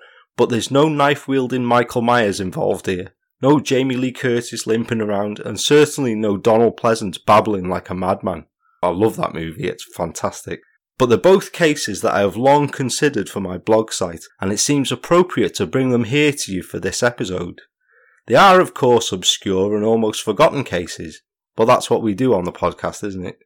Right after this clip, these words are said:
So this week, get comfy, light your pumpkin if you haven't already, and please join the True Crime Enthusiast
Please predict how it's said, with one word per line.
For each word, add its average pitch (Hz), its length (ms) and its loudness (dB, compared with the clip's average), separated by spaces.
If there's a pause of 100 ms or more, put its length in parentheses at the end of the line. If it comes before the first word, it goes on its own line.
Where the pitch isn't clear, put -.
(680)
So - 140 -4
this 196 280 2
week, 151 340 0 (240)
get 185 240 2
comfy, 156 560 0 (380)
light 143 300 4
your 175 100 0
pumpkin 135 520 0
if - 120 -2
you 120 60 0
haven't 147 320 0
already, 120 600 0 (420)
and - 120 -8
please 185 380 0
join 123 400 2
the 101 80 -2
True - 260 -2
Crime 156 320 0
Enthusiast 156 800 -6